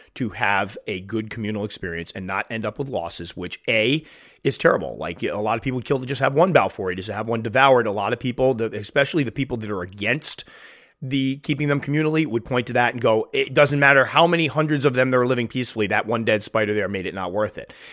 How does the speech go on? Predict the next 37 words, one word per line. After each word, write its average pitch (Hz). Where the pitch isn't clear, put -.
And 120
it's, -
you 165
know, 156
I, 143
I 143
get 127
it. -
I, 104
I 107
don't 123
wanna 120
hear 139
anything 143
about 135
dead 147
spiders. -
So 147
I 165
think 208
we 160
should 143
probably 190
<laughs> -
avoid 139
the 131
experimentation. 127
We 135
know 180
it 180
works. 135
We 143
know 175
people 156
have 127
done 117
it. 107